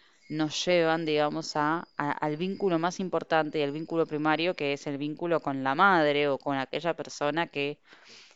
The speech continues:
que me tuvo, que me contuvo, que me nutrió, ¿no? Aquella persona que para mí representa familia, o aquellas personas que para mí representan familia.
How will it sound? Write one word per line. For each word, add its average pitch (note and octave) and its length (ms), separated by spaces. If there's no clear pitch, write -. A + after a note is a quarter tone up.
que C#3 120
me C#3 120
tuvo, E3 520
que C#3 100
me C3 140
contuvo, D3 680
que C#3+ 140
me C3+ 120
nutrió, C#3 580
¿no? C#3 320
Aquella D#3+ 340
persona F3 300
que D#3+ 100
para D3 200
mí E3+ 180
representa F3 640
familia, D3 640
o D#3 180
aquellas D#3+ 400
personas E3+ 520
que D3 100
para C3+ 220
mí C#3+ 140
representan C3 600
familia. B2 580